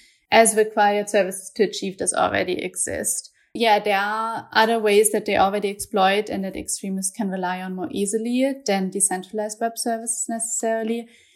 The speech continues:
And a final point, maybe with regard to the right-wing extremists, we all know the term alt tech, right?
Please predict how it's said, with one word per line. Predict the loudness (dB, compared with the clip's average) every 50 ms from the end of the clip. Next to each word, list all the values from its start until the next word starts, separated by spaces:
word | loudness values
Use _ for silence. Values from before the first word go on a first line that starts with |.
| _ _ _
And | 4 6 6 4 2 0 -2 -4
a | -4
final | -2 0 0 2 2 4 2 2 0
point, | -2 -4 -4 -4 -4 -2 -2
maybe | -4 -4 -4 -4 -4 -4
with | -4 -4 -6 -6 -8
regard | -6 -4 -4 -4 -4 -6
to | -6
the | -6 -2 2
right-wing | 2 2 2 2 0 -4 -6 -6
extremists, | -6 -6 -8 -10 -6 -6 -6 -4 -4 -4 -6 -6 -8 -10 _ _ -20 _ _ _
we | 2 2 4
all | 6 6 6 6 6 4 2
know | 0 0 -2 -2
the | -2 -2
term | -4 -2 -2 -2 -2 -2 -2 2
alt | 2 2 2 2 0 -4 -8
tech, | -4 -2 -2 -2 -2 -8 _
right? | 0 2 4 4 4 4 2